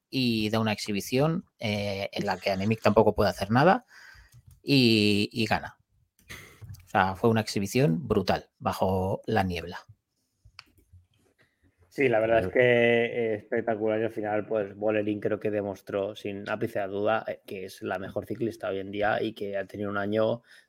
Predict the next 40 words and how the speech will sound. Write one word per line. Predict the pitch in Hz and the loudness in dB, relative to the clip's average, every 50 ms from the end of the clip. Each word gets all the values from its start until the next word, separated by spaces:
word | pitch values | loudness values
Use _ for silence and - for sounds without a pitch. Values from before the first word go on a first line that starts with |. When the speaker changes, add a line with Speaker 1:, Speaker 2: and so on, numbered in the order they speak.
| _ _ | _ _
Speaker 2:
donde | - 113 110 104 104 104 104 104 | 0 2 2 2 4 4 4 4
ha | 101 | 4
mostrado | 104 104 98 - - 101 | 4 2 -2 -4 -4 -4
un | 98 | -2
nivel | 101 101 101 98 | 0 0 0 0
muy | 104 104 | 0 -4
superior. | - - 107 104 98 98 104 110 - _ _ _ _ _ _ - - - - _ _ _ _ _ _ _ _ - - - - - - _ _ _ _ _ _ _ - - - - - - - | -4 -4 -6 -4 -4 -6 -6 -8 -10 _ _ _ _ _ _ -20 -20 -20 -20 _ _ _ _ _ _ _ _ -20 -20 -20 -20 -20 -20 _ _ _ _ _ _ _ -20 -20 -20 -20 -18 -12 -10
Speaker 1:
Y, | - - - 131 | -8 -4 -4 -4
y | |
que | 120 - 117 - | -2 -2 -2 -2
quizá | - - - - 120 120 127 | -2 -2 2 4 6 6 6
en | 127 127 | 4 2
esta | 120 117 - - 120 117 - - _ _ - | 2 0 4 4 4 4 4 0 _ _ -4
propia | - 117 110 113 110 | 0 0 4 4 2
etapa, | 110 - 117 127 | 2 2 2 0
o | 113 | 2
sea, | - 107 | 2 4
no | 104 110 | 4 2
atacó | 107 - - 113 - 131 113 | 2 2 2 4 4 6 6
antes | 120 127 143 - 127 - | 6 4 4 2 0 0
porque | - 110 101 - 101 | 0 -4 -2 -4 -2
Kopecky | - - 90 - - 113 104 - - 113 | 0 0 0 4 4 4 4 4 2 0
iba | 107 104 107 107 | 2 4 4 4
líder | 113 120 127 131 139 143 - - - | 6 4 4 4 4 4 4 2 0
y, | - 113 107 98 95 98 98 | -4 -2 -2 -2 -2 -2 -2
y | - 104 101 95 | -4 -4 -4 -4
estaba | 92 - - 113 110 113 | -2 0 4 8 10 10
aguantando | 110 107 110 110 107 104 117 117 139 151 139 | 10 10 8 6 6 6 6 6 6 4 2
y | 117 | 2
fue | - - 110 98 | 2 2 2 2
una | 98 104 107 | 2 2 2
vez | 107 104 | 2 2
ya | 104 - 110 104 | 4 2 2 4
que | - 110 107 104 | 4 4 2 2
vio | 101 107 113 110 | 4 4 2 4
que | - 110 | 4 2
no | 104 110 | 2 4
aguantaba, | 107 101 101 98 98 101 - 110 120 147 160 151 | 4 4 4 2 2 2 2 2 2 2 0 0
fue | - - 113 - | 0 0 0 2
cuando | 101 101 98 92 90 87 92 92 92 95 95 92 92 90 92 104 | 2 0 0 0 -2 -4 -4 -4 -4 -4 -4 -6 -6 -8 -10 -10